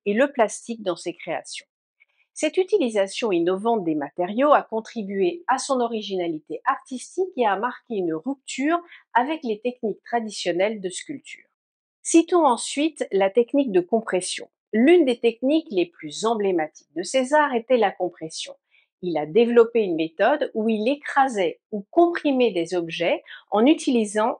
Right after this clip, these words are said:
une presse hydraulique. Cette technique a permis de créer des sculptures uniques et surprenantes, donnant aux objets une nouvelle forme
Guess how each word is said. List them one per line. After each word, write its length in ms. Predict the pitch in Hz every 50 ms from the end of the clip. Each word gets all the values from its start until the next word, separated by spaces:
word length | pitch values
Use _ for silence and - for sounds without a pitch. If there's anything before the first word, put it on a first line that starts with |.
| -
une 220 | 214 190 180 170 160
presse 500 | - _ - 240 269 262 - - - - 220
hydraulique. 440 | 196 196 175 170 156 139 127 - _ _ _ _ _ _ _ _ _ _
Cette 260 | - 294 294 294 294
technique 400 | 302 294 294 - 285 285 269 -
a 140 | 185 165 -
permis 340 | 185 180 180 190 196 190
de 140 | 170 160 151
créer 260 | _ _ - 180 170
des 140 | 170 165 160
sculptures 640 | 160 - - - 170 170 - - - 165 160 - _ _ -
uniques 560 | 277 302 277 247 233 262 330 - _ - _ _ - -
et 120 | 175 170
surprenantes, 880 | - - - - - 339 349 - - - 226 208 214 254 311 302 285 - _ - - - _ 196
donnant 400 | 190 262 302 311 320 302 254 220
aux 120 | 202 196
objets 380 | 208 190 185 196 208 277 311 311
une 180 | 254 208 196
nouvelle 360 | 214 262 269 262 240 214 196
forme 480 | - - - 185 185 214 269 285 285